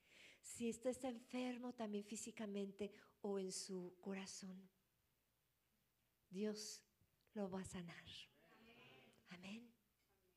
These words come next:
Pero usted tiene que poner atención a, a la única voz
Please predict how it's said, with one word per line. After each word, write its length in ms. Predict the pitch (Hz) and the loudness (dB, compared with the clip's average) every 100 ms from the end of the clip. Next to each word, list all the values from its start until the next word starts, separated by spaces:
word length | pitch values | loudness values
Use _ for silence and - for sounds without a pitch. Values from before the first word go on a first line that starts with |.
| _ _ - - - - | _ _ -20 -20 -20 -4
Pero 180 | 196 190 | 0 2
usted 260 | 190 214 208 | 0 -2 -2
tiene 360 | 226 214 214 208 | 0 0 -2 -4
que 140 | 208 | -4
poner 280 | 202 196 196 | -2 0 0
atención 680 | 196 196 185 - - 190 190 - | -2 -4 -4 -2 -2 -2 -2 -2
a, 260 | 190 185 - - | -2 -2 -6 -8
a 100 | 196 | -2
la 120 | 185 190 | 0 2
única 400 | 214 254 262 240 | 0 -2 -2 0
voz 400 | 220 208 208 | 0 0 -2